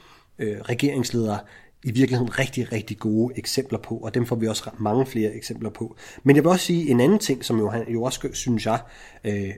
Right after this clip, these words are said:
retfærdiggør det her prædikat som en dygtig, øh, politisk operatør. Det er jo det her med, at han formår at balancere, øh, kravene til de nationalliberale,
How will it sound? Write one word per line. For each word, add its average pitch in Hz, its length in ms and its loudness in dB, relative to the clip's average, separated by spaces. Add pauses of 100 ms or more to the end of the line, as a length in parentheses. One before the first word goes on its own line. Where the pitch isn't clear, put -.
(120)
retfærdiggør 120 840 0
det 110 160 -10
her 123 80 -2
prædikat 120 480 -6
som 110 120 0
en 98 160 0
dygtig, 123 360 2 (300)
øh, 101 140 -4
politisk 123 360 2 (480)
operatør. 123 460 -4 (600)
Det 175 120 8
er - 20 6
jo 156 120 6
det 165 80 2
her 147 120 0
med, 131 280 6
at - 80 -12
han 123 160 0
formår 143 520 0 (560)
at - 80 -4
balancere, 131 920 0 (420)
øh, 107 600 0 (300)
kravene 151 560 2
til 123 260 0
de 110 80 -2
nationalliberale, 110 1200 0